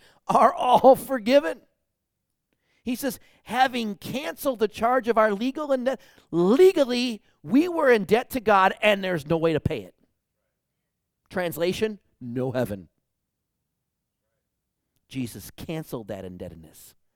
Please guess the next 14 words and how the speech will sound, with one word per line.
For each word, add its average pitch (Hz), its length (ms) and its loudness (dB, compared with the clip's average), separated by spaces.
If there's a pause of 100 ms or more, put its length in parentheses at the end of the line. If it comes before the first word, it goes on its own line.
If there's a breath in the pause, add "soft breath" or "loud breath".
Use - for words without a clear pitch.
(220)
Translation, 147 720 -8 (640)
go - 120 -18
to 120 80 -10
heaven. - 300 -14 (840)
Isn't 160 80 -14
that 202 120 -6
wonderful? 247 480 -8 (2000)
"Which 269 280 2
stood - 340 -4
against 226 420 -4
us 190 240 -4
and 180 180 -8
condemned 240 480 -6
us." - 300 -20